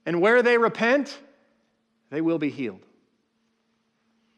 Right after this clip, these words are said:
So to personalize this now,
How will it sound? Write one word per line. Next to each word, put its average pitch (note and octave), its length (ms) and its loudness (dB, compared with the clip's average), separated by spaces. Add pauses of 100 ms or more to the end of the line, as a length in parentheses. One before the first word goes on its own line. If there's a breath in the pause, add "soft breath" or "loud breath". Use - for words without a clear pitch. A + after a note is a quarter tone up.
(1300)
So - 180 -4
to D#3 60 -2
personalize C3+ 760 -4
this - 220 -12
now, G2 320 -8